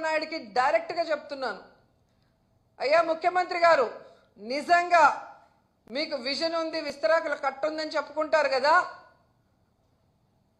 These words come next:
నేను పారదర్శకంగా ఉంటానని చెప్పి మైకుల్లో చెప్తావు కదా, తప్పుడు సాక్ష్యాలతో మనుషుల్ని టార్గెట్ చేసి తప్పుడు కేసులు పెట్టి విచారించడం కాదు.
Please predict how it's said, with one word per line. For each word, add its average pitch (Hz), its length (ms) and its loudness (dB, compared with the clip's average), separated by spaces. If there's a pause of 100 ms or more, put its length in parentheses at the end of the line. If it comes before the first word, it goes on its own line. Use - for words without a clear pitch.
(260)
నేను 285 180 -2 (100)
పారదర్శకంగా 330 880 4 (100)
ఉంటానని 320 440 2
చెప్పి 330 200 -4 (100)
మైకుల్లో 311 460 0
చెప్తావు 277 380 0
కదా, 269 180 2 (1800)
తప్పుడు 359 420 0 (100)
సాక్ష్యాలతో 311 680 6 (200)
మనుషుల్ని 311 440 -6 (140)
టార్గెట్ 285 520 -2
చేసి 277 260 -6 (140)
తప్పుడు - 400 -20
కేసులు 285 400 -16
పెట్టి 254 320 0 (1200)
విచారించడం 294 680 2 (120)
కాదు. 269 220 4